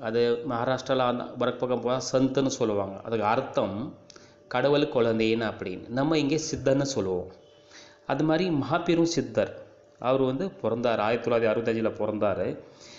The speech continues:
அவர் அப்பா பேர் வந்து போலோஜி, தாய் பேர் வந்து கங்காபாய்.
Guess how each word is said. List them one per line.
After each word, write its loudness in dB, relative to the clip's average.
அவர் 4
அப்பா 2
பேர் 2
வந்து 2
போலோஜி, 4
தாய் 2
பேர் 2
வந்து 0
கங்காபாய். 2